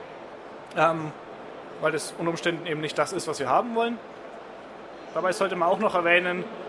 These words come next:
dass dabei eine Loop Detection auch angewendet wird. Also wenn ein Server ein Paket empfängt, was er in der Vergangenheit schon mal empfang-, empfangen hat,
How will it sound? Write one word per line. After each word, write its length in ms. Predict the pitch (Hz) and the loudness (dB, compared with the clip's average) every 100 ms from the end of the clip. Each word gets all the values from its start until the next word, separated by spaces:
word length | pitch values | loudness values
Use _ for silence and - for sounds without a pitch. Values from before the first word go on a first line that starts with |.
| - | -6
dass 200 | 160 160 | 0 0
dabei 380 | - 165 160 165 | 2 4 6 6
eine 160 | 160 151 | 4 2
Loop 200 | 202 - | 0 0
Detection 520 | 254 - 208 214 208 | -6 2 2 2 -2
auch 220 | 196 180 185 | 2 2 4
angewendet 540 | 190 185 180 180 170 | 2 4 2 2 6
wird. 240 | 185 - - - - - - - - - | 4 4 -6 -10 -10 -10 -10 -12 -12 -4
Also 260 | 160 160 170 | -2 0 4
wenn 260 | 175 180 175 - | 4 2 -4 -4
ein 120 | 175 | -4
Server 460 | 165 170 170 175 190 | 2 8 10 10 8
ein 280 | 165 156 156 | 4 2 -2
Paket 340 | 175 175 214 | -4 -2 0
empfängt, 540 | 185 151 180 254 - 226 | -2 4 4 4 0 2
was 140 | 175 | 2
er 60 | 175 | 4
in 60 | 170 | 2
der 60 | |
Vergangenheit 460 | 185 175 170 160 151 | 2 2 2 2 2
schon 160 | 190 | 2
mal 220 | 247 233 214 | 4 4 4
empfang-, 320 | 208 214 220 - | 2 2 2 -2
empfangen 420 | 185 170 180 190 175 | -8 2 2 4 4
hat, 220 | 196 | 4